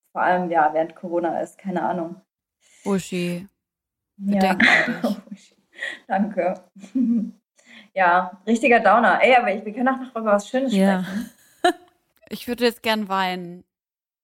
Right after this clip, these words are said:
Speaker 1: Nein. <laughs> Wir haben letzte, vorletzte Sendung auch schon so viel übers Weinen gesprochen.
Speaker 2: Das stimmt.
Speaker 1: Das ist auch, das ist auch
Speaker 2: Mine,
Speaker 1: schön.
Speaker 2: weinst du viel?
Speaker 3: Nee, also ich weine nur alleine. <laughs>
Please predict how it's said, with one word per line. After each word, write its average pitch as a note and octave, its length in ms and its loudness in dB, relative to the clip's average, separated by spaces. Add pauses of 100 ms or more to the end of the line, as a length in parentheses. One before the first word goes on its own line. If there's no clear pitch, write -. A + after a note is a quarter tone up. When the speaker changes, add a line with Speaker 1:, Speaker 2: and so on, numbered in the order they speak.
Speaker 1:
Nein. A3 840 -2 (300)
<laughs> - 400 -8
Wir A#3+ 160 4
haben A3 120 2
letzte, A#3+ 420 0 (360)
vorletzte C4 400 2
Sendung G3 280 2
auch - 160 2
schon G3 400 -8 (220)
so G#3 100 -18
viel A3+ 200 -4
übers G3 260 0
Weinen G3 300 2
gesprochen. - 640 -12 (220)
Speaker 2:
Das - 180 -20
stimmt. F#3 280 -6
Speaker 1:
Das E3+ 100 -12
ist - 100 -18
auch, F3+ 240 -6 (180)
das - 140 -20
ist - 140 -20
auch G#3 40 -8
Speaker 2:
Mine, B3+ 240 6
Speaker 1:
schön. G#3+ 60 -2
Speaker 2:
weinst G#3 320 0
du D4 80 -6
viel? D#4+ 340 -4 (560)
Speaker 3:
Nee, G#3 320 6 (340)
also G#3+ 360 0
ich - 140 -18
weine G3+ 180 2
nur G3+ 140 0
alleine. F3 520 0 (640)
<laughs> D4+ 80 4